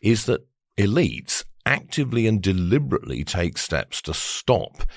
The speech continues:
ages of free inquiry and intellectual development and periods of economic growth. The most classic example of this is China, where after the Song dynasty is overthrown by the Mongols,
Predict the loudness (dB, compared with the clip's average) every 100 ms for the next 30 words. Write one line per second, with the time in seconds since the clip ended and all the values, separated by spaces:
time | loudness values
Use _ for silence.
0 | -8 -2 2 4 4 2 0 0 2 2
1 | 2 0 2 2 2 0 -2 -4 -4 -6
2 | -2 -2 -2 -6 -10 -12 -14 _ _ 0
3 | 2 2 -2 -6 -16 _ 0 4 4 2
4 | 0 -4 -4 -6 -2 -2 -2 -6 -16 -18
5 | -4 4 4 4 -2 -4 0 0 0 -4
6 | -6 -4 -4 -4 -6 -6 -6 -2 0 0
7 | -2 -10 _ _ _ 0 4 4 4 2
8 | 0 -4 -4 -4 -2 2 4 4 4 2
9 | 0 -2 0 2 0 0 -2 -2 -2 0
10 | 2 2 0 -6 -8